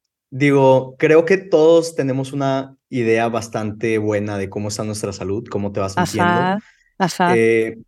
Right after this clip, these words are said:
Speaker 1: pero creo que yo lo usaría más como en, en cierto tipo de enfermedades, ponle tú, eh, Alzheimer's, ¿no?
Speaker 2: Ajá.
Speaker 1: Que yo diría, "Oye,
Speaker 2: Sí.
Speaker 1: ¿sabes qué? Quiero saber cómo está mi familia, eh, quiero saber cuál es el riesgo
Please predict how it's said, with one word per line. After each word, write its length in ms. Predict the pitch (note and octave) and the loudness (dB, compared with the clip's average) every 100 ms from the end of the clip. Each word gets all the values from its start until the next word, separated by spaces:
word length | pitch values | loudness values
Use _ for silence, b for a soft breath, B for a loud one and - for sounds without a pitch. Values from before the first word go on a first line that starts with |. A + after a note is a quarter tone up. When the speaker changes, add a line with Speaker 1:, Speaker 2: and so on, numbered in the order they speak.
| _ | _
Speaker 1:
pero 360 | - C3+ C3 C3 | 0 2 2 0
creo 340 | D3+ D3 E3 | 2 4 4
que 160 | D#3+ D#3+ | 2 0
yo 100 | D3+ | 2
lo 120 | D3+ | 2
usaría 340 | D3+ D3+ C#3+ C#3 | 0 -2 -4 -2
más 260 | C3+ C3 | -4 -6
como 200 | - C#3+ | -6 -4
en, 180 | C3 A#2 - | -4 -4 -6
en 220 | A#2 A2+ | -6 -6
cierto 460 | - B2+ B2 B2+ | -2 0 0 -2
tipo 240 | - B2+ B2+ | -6 -4 -2
de 80 | A2+ | -2
enfermedades, 500 | A#2 G#2+ G#2+ G#2+ G#2 | -4 -4 -4 -6 -6
ponle 280 | A#2 G#2+ | -6 -6
tú, 500 | G2+ A2 G#2+ G#2+ G#2+ _ _ _ _ - | -6 -4 -4 -4 -8 _ _ _ _ -8
eh, 380 | G2+ F#2+ F#2+ F#2+ | -4 -4 -4 -6
Alzheimer's, 840 | G#2 G2+ - G2+ C#2 - - - _ _ _ _ | -6 -6 -8 -10 -10 -16 -20 -20 _ _ _ _
¿no? 300 | A#2+ A2+ D3+ F#3 | -12 -10 -6 -4
Speaker 2:
Ajá. 840 | E3 - F3 F3+ F3 F3 E3 D#3 D3 _ _ _ | -4 0 0 0 -2 -2 -4 -8 -12 _ _ _
Speaker 1:
Que 140 | - A2+ | -6 0
yo 140 | A2+ | 2
diría, 360 | A#2 A#2 A#2 A2+ | 2 2 2 2
"Oye, 220 | A#2+ E3 | 2 4
Speaker 2:
Sí. 60 | D#3+ | 4
Speaker 1:
¿sabes 180 | D3+ | 2
qué? 220 | D3+ B2+ B2 | -2 -4 -2
Quiero 200 | A#2+ B2 | -2 0
saber 300 | B2 A#2 A#2 | -2 -4 -4
cómo 200 | A#2+ A#2 | -6 -6
está 140 | A#2 | -6
mi 100 | A2 | -6
familia, 680 | G#2+ A2+ B2 B2 A#2+ A#2+ C3+ _ - | -4 -2 0 2 0 -2 -10 _ -8
eh, 240 | A2 G#2 | -4 -4
quiero 180 | - A2+ | -4 -6
saber 260 | A2 A2 G2+ | -4 -4 -4
cuál 180 | A2+ G#2 | -4 -6
es 100 | G#2+ | -6
el 80 | G#2 | -6
riesgo 560 | A2 G#2+ G#2 A2 A2 | -4 -4 -2 -2 -2